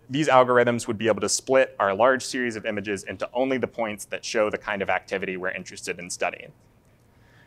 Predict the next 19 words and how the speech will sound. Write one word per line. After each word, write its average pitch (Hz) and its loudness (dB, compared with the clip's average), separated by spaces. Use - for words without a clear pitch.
You'll 131 4
notice 170 8
that 117 2
this, - 4
uh, 123 10
represents 135 4
a 120 10
fairly 151 6
good, 131 6
uh, 113 8
attempt 131 0
at 120 4
image 120 -2
de-, 120 -8
decomposition. 120 0
The 117 8
components 156 4
one 160 8
thr-, 175 0